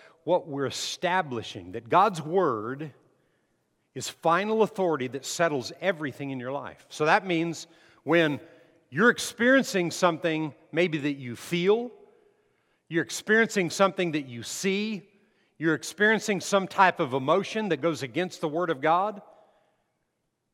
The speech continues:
what has to develop inside of you, and that's where vision comes in. When you have vision of God's Word,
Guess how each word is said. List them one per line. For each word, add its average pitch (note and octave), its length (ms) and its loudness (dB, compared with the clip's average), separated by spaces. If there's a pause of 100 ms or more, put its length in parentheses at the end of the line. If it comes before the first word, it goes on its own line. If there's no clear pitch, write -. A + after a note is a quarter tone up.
(180)
what E3+ 140 2
has G#3 320 2
to G#3 100 0
develop F3 560 4
inside F#3 500 -2
of A2+ 100 -8
you, B2+ 140 -6
and C3 100 -4
that's F3+ 220 -4
where E3+ 260 2 (220)
vision D3 640 -4 (280)
comes C#3 340 -4
in. A#2+ 340 -10 (600)
When D3+ 160 -8
you A3 100 4
have G3+ 140 2
vision F#3 500 -2
of D3 100 -4
God's F3 300 0
Word, F#3 180 0